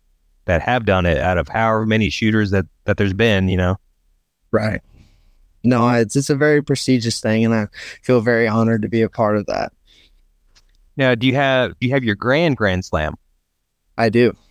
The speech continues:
Speaker 1: You do? I didn't know if one of those hundreds were at the grand or not.
Speaker 2: It was actually in two thousand and twenty-two was when I got my grand, Grand Slam.
Speaker 1: Yeah.
Speaker 2: Uh, and it was actually, it was,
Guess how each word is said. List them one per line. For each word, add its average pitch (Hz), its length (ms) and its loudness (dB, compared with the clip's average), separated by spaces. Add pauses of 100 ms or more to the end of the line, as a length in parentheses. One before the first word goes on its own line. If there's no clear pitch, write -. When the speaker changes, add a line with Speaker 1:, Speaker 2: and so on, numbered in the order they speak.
(280)
Speaker 1:
You 110 100 0
do? 117 180 2 (500)
I 104 80 0
didn't 98 120 0
know 101 80 2
if 95 80 0
one 95 100 0
of 95 60 2
those 98 160 0
hundreds 104 300 0
were 104 80 0
at 95 100 0
the 87 60 -4
grand 98 280 0
or 101 40 2
not. 90 280 0 (720)
Speaker 2:
It 120 180 0
was 127 320 2
actually 120 420 2
in 117 200 2 (140)
two 160 200 0
thousand 143 480 0
and 117 140 0
twenty-two 135 840 2 (580)
was 117 220 0
when 117 160 2
I 110 120 2
got 110 260 -2
my 101 180 0
grand, 104 480 0
Grand 69 320 -4
Slam. - 420 -6 (600)
Speaker 1:
Yeah. - 240 -4
Speaker 2:
Uh, 101 240 2 (580)
and 156 100 0
it 160 60 4
was 147 120 2
actually, 139 440 0
it 104 120 2
was, 127 200 -2